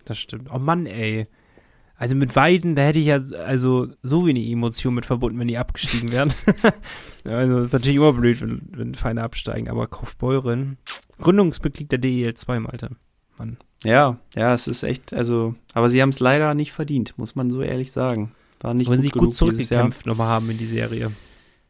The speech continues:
Speaker 2: Ja, sie, da dachte, war der Bremerhaven-Effekt. Man dachte, jetzt kommen
Speaker 1: Ja.
Speaker 2: sie nochmal. <laughs> Und dann
Speaker 1: Und dann kriegen sie auch
Speaker 2: wurden
Speaker 1: die
Speaker 2: sie doch
Speaker 1: Fresse auf einmal.
Speaker 2: enttäuscht.
Speaker 1: <laughs>
Speaker 2: Ja,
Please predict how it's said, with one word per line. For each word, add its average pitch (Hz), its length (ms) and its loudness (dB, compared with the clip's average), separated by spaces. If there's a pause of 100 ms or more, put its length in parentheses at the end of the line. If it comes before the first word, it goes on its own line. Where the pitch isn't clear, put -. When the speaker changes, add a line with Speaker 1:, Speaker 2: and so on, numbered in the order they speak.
(280)
Speaker 2:
Ja, 123 160 6
sie, 127 260 0
da 120 120 6
dachte, 139 320 0 (300)
war 135 120 6
der 147 80 4
Bremerhaven-Effekt. 127 880 0
Man 117 100 0
dachte, 139 300 2
jetzt 135 260 4
kommen 156 200 4
Speaker 1:
Ja. - 40 6
Speaker 2:
sie 135 60 4
nochmal. 131 420 4 (200)
<laughs> - 220 -4
Und 127 220 0
dann 123 180 6 (360)
Speaker 1:
Und 127 100 -6
dann 123 120 -2
kriegen 135 200 0
sie 127 80 2
auch 123 60 6
Speaker 2:
wurden 123 140 8
Speaker 1:
die 120 40 6
Speaker 2:
sie 120 100 8
doch 117 160 6
Speaker 1:
Fresse 113 140 2
auf 117 100 -2
einmal. 113 140 6
Speaker 2:
enttäuscht. - 260 0 (460)
Speaker 1:
<laughs> - 480 -2
Speaker 2:
Ja, 104 280 2